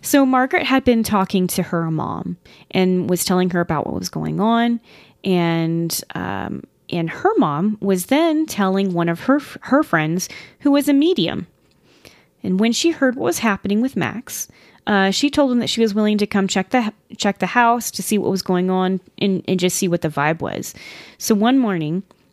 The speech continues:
Margaret, her mom, her mother's friend, which was the medium,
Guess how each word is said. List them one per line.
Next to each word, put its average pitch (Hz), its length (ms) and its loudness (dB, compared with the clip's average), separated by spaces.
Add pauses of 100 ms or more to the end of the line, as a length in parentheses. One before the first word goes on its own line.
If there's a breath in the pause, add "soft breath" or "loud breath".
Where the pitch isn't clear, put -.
(260)
Margaret, 202 440 2
her 262 180 2
mom, 180 380 0 (800)
her 208 120 2
mother's 190 440 2
friend, 180 580 -2
which - 160 -6
was 208 140 -4
the 294 80 4
medium, 196 420 0